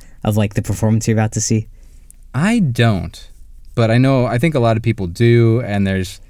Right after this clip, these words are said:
Speaker 2: he's got his own cult following of people who just love to see his bonkers acting. The Wicker
Speaker 1: Right.
Speaker 2: Man is another horror movie that he's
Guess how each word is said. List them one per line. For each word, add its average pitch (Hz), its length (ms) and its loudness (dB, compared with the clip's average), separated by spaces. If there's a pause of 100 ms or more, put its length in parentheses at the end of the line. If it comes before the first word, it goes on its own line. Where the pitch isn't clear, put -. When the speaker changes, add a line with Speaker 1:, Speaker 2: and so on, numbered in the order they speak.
(300)
Speaker 2:
he's 190 220 2
got 175 160 2
his 127 120 2
own 113 200 4
cult 110 260 -4
following 95 460 -2
of 85 100 -10
people 95 300 -4
who 98 100 -4
just 92 240 -6
love 95 220 -4
to 92 100 -6
see 95 240 -4
his 90 180 -4
bonkers 87 540 -6
acting. 82 540 -10
The 113 80 -4
Wicker 98 240 4
Speaker 1:
Right. - 80 2
Speaker 2:
Man 117 240 4
is 107 100 -2
another 104 320 -2
horror 104 240 -2
movie 98 420 -2
that 90 140 -4
he's 101 240 -6